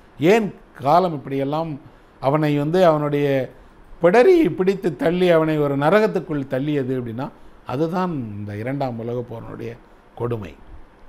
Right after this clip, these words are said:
ஏராளமான மனிதர்கள் நாசிகளால் கொல்லப்பட்டாங்க, யூதர்கள் அத்தனை பேர் இறந்தாங்க. ஆனால் இந்த கலைஞர்களுடைய மரணம் என்பது யோசித்து பார்க்கவே முடியாத மரணம். ஒரு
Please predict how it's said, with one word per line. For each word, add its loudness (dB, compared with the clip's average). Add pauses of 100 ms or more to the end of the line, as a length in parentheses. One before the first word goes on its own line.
(720)
ஏராளமான 4
மனிதர்கள் -2
நாசிகளால் -6 (400)
கொல்லப்பட்டாங்க, -2
யூதர்கள் 0
அத்தனை -6
பேர் -4
இறந்தாங்க. -8 (460)
ஆனால் 0
இந்த -2
கலைஞர்களுடைய 0
மரணம் -4
என்பது -6 (460)
யோசித்து 0
பார்க்கவே 0
முடியாத -6
மரணம். -16 (720)
ஒரு 2